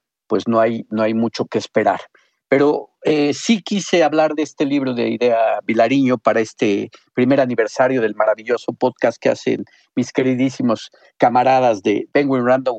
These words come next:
House, este, Álvaro, Fernanda, Jackie.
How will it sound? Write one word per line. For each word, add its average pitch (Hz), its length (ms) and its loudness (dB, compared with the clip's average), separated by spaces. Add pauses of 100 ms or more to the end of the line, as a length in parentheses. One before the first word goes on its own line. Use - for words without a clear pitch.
House, 123 320 2 (340)
este, 113 380 2
Álvaro, 120 680 2 (380)
Fernanda, 123 880 2 (240)
Jackie. 131 720 0